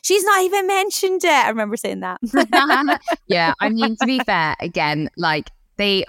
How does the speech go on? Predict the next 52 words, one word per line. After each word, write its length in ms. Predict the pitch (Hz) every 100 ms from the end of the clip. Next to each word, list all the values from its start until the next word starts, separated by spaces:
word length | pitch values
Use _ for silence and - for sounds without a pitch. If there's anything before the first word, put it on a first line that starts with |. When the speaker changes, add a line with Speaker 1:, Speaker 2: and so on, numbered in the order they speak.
| - - -
Speaker 2:
they're 160 | 196
still 240 | 190 170 147
together 260 | - 147
now. 220 | 135 127
I 160 | 131 131
absolutely 460 | 156 147 - - 147
love 160 | 147 143
the 80 |
pair 240 | 143 135 131
of 120 | 127
them. 180 | 143 143
They 160 | 143 147
are 220 | 147 -
amazing. 600 | 175 160 151 143 151 156
It's 160 | 180 165
so 220 | - 170
nice 240 | 143 139 -
that 120 | -
they're 140 | 120
still 220 | - 143
together. 400 | 139 - 139 139 - _ -
But, 160 | 165 -
um, 380 | 170 165 160 160
yeah, 240 | 147 120 123
I 80 | 208
feel 240 | - 190
like, 200 | 175 165
again, 420 | 165 156 139 147
for 160 | 143 156
them, 320 | 139 135 139 _
a 80 | -
big 240 | 147 147 -
thing 260 | 147 143
was 300 | 139 139 139 -
the 60 | 220
veganism 680 | 220 196 185 180 180 165 156
and 300 | 143 139 139 -
whether, 360 | 156 143 139 139 _ -
you 100 | 151
know, 120 | 139
where 140 | 151
they 100 | 147
were 60 | 143
gonna 160 | 147 151
move 300 | 147 143 -
to 80 | - -
was 320 | 220 202 202
Speaker 1:
Mm. 60 | 196
Speaker 2:
kind 160 | 143
of 60 | 143
their 140 | 143 147
big, 260 | 147 143